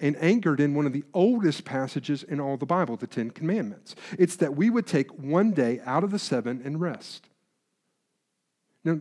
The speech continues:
just to kind of define what that means, that doesn't mean you stay laid up in the bed all day, all right? Uh, we love that, right?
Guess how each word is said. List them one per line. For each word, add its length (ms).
just 240
to 60
kind 180
of 40
define 440
what 160
that 160
means, 340
that 160
doesn't 240
mean 160
you 80
stay 220
laid 180
up 160
in 80
the 60
bed 240
all 100
day, 320
all 140
right? 260
Uh, 140
we 140
love 320
that, 180
right? 380